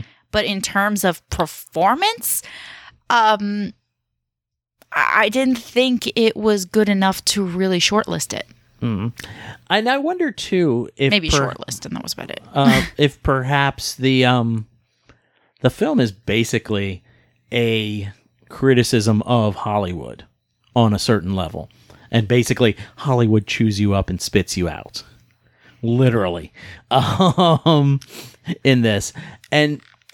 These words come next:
Speaker 2: for that, I have to wonder, you know, did, did enough Academy voters recognize that theme in the movie and say, "Well, you know, if you don't like Hollywood, then you don't get an Oscar"?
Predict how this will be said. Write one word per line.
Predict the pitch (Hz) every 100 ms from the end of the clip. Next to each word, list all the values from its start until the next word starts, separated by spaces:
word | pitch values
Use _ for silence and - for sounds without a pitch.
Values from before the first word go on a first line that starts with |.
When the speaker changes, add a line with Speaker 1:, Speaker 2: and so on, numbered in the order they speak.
| _
Speaker 2:
for | - - 170 160
that, | 131 151 190 185
I | 143
have | 120 131 120 -
to | 120
wonder, | 104 101 92 95 92 95 - _ _ _
you | 127
know, | 110 - - _
did, | 139 131 117 - _ _ _ _ _ _ _ _ _ -
did | 135 120
enough | 120 127 127 - -
Academy | 120 127 123 117
voters | 120 120 113 113 101 - - _ _ _ _ _ _ _ _ _ _ _ _ _ -
recognize | 127 139 147 131 135 135 139 123
that | 123 120 -
theme | - 131 131 131 127 - _
in | 120 120
the | 123
movie | 127 123 120 120 120 110
and | 117 110
say, | 117 110
"Well, | 107 113 107 107 107 -
you | - 117
know, | 104 104
if | -
you | 117
don't | 117
like | 120 117
Hollywood, | 175 156 120 117
then | 107 98 98
you | 107 92 95 101 127
don't | 127
get | 131
an | 135
Oscar"? | 139 139 - 87